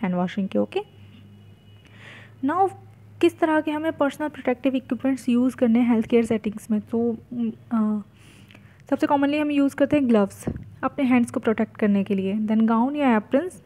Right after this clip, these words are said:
अपनी skin और क्लोथिंग्स को protect करने के लिए। For example, आप जब भी कोई, उम, procedure करते हो, like section कर रहे हो आप, तो अपने clothings को प्रो-,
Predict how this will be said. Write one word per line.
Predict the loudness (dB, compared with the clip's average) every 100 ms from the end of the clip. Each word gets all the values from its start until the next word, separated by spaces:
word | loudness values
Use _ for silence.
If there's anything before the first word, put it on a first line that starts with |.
| -12
अपनी | -8 -4 -4
skin | -4 -6 -6
और | -6
क्लोथिंग्स | -4 0 2 2 0
को | -2 -6 -6 -16 -6
protect | -2 -2 -2
करने | -4 -4 -4
के | -6
लिए। | -6 -6 -10 -18 -20 -20 -20 -20 -20 -20 -20 -10 -4
For | -2
example, | 0 0 2 2
आप | 2
जब | 2 2
भी | 2
कोई, | 0 0 0 -2 -8 -2
उम, | 2 2 -2 -12 -16 -20 -20 -18 -2
procedure | 2 4 4 2
करते | 2 2 2
हो, |
like | 4 2 0 -6
section | -2 -2 0 2 2
कर | 4 4
रहे | 4
हो | 4
आप, | 2 0 -4 -2
तो | 0
अपने | 0 -2 -2
clothings | 0 2 4 2 0 -4
को | -4 -2
प्रो-, | -2